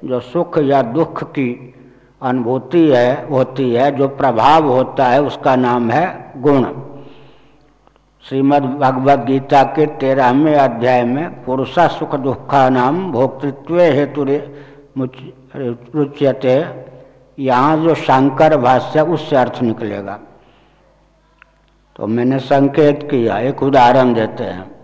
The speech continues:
दूध है, किसी ने उसको गर्म किया, गर्म दूध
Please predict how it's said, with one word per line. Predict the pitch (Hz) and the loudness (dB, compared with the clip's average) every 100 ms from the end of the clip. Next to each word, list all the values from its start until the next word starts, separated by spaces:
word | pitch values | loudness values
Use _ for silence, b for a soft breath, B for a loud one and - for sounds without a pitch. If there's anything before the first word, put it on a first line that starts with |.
| _ _ _ _ b b b b | _ _ _ _ b b b b
दूध | 98 107 165 160 131 | -8 0 2 4 4
है, | 120 135 104 - - - - - - | 4 6 4 -2 -10 -16 -20 -20 -8
किसी | 131 - 151 | -8 -2 -2
ने | 139 | 0
उसको | 135 135 156 135 | -2 -2 -2 0
गर्म | 123 123 123 123 | 2 4 2 0
किया, | 123 98 98 101 - b b b b b b _ - | -4 -8 -8 -12 -18 b b b b b b _ -8
गर्म | 104 127 151 156 | 2 4 4 4
दूध | 135 131 131 113 104 - | 2 0 0 0 -4 -8